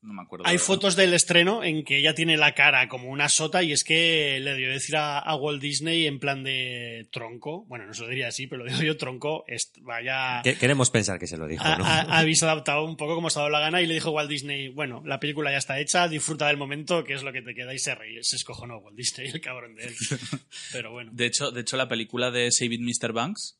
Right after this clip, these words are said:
Speaker 2: Sí.
Speaker 1: Es, es muy interesante, o sea, incluso si, si está exagerado, es muy interesante por, por, por ver esa relación <laughs> tensa de, de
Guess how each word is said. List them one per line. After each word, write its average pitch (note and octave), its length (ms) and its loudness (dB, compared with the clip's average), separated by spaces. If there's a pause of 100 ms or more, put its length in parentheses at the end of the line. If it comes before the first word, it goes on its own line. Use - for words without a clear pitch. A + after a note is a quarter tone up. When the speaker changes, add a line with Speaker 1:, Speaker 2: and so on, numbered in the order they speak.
(100)
Speaker 2:
Sí. F3 300 -10
Speaker 1:
Es, C3+ 220 4
es C3+ 160 -2
muy C#3+ 160 -2
interesante, C3 720 0
o B2 60 -4
sea, B2 240 0
incluso G#2+ 400 -8
si, G2+ 300 -4
si G#2 120 -4
está G#2+ 440 6
exagerado, A#2 1000 2
es A#2 120 -4
muy A#2+ 120 -2
interesante A#2+ 480 -2
por, C#3 240 -4 (320)
por, G#2 420 -4
por G2 160 -10
ver G2+ 140 -6
esa B2 240 0
relación A#2 560 -2
<laughs> - 20 -8
tensa C#3+ 420 2
de, B2+ 220 4 (240)
de A#2+ 320 0